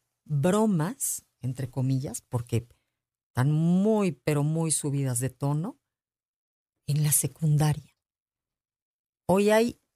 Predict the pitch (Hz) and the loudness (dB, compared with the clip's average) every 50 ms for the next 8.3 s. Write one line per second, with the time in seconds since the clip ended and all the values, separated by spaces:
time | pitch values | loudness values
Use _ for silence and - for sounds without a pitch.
0 | _ _ _ _ _ - 208 220 233 226 - - 277 262 - - 220 196 170 151 | _ _ _ _ _ -2 0 0 0 -2 -4 -2 -2 0 0 0 0 -2 -2 -4
1 | - - - 190 175 175 185 247 349 - - - - - _ _ _ _ _ _ | -6 -4 0 0 0 0 0 -4 -6 -8 -10 -12 -12 -12 _ _ _ _ _ _
2 | _ _ _ _ _ _ _ _ - 170 170 185 196 202 196 - 208 202 202 208 | _ _ _ _ _ _ _ _ -2 0 0 0 -2 -2 -4 -4 -2 -2 -2 -4
3 | - - - 185 - - - - - 208 208 240 220 - 208 185 175 165 160 147 | -4 -6 -10 -8 -6 -4 -2 0 0 0 -2 -2 -2 -2 -2 0 0 0 -2 -2
4 | - - 147 143 143 143 143 139 135 139 190 262 - _ _ _ _ _ _ _ | -4 -2 -2 0 0 2 0 0 -2 -4 -6 -12 -18 _ _ _ _ _ _ _
5 | _ _ _ _ _ _ _ _ _ _ _ _ _ _ _ _ - 131 131 - | _ _ _ _ _ _ _ _ _ _ _ _ _ _ _ _ -4 -2 -2 0
6 | - 143 131 131 120 120 - - 131 135 147 202 - - - - - _ _ _ | 0 0 2 2 0 -2 -4 -4 -2 -2 -2 -2 -4 -6 -8 -8 -10 _ _ _
7 | _ _ _ _ _ _ _ 135 131 135 127 131 135 131 131 139 139 - - 220 | _ _ _ _ _ _ _ 0 0 2 4 4 4 4 2 2 0 -4 -8 -10
8 | 269 - - - - | -8 -8 -8 -10 -10